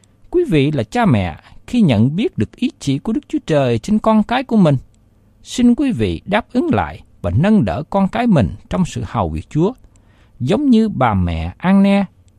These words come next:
dâng con mình là Samuel. Điều đó được ghi lại trong sách Sa-muel thứ nhất, đoạn một đến đoạn ba. Mặc dù Phaolô khi lớn lên mới gặp Chúa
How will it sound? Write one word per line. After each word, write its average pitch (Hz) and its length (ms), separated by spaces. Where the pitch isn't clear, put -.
dâng 185 260
con 185 280
mình 87 260
là 95 220
Samuel. 143 680
Điều 151 200
đó 208 220
được 139 240
ghi 226 120
lại 113 360
trong 190 180
sách - 240
Sa-muel 196 460
thứ 226 120
nhất, 302 180
đoạn 120 240
một 90 160
đến 151 200
đoạn 101 200
ba. 104 160
Mặc 180 180
dù 185 160
Phaolô 240 540
khi 233 140
lớn 262 220
lên 233 260
mới 247 180
gặp - 240
Chúa 233 280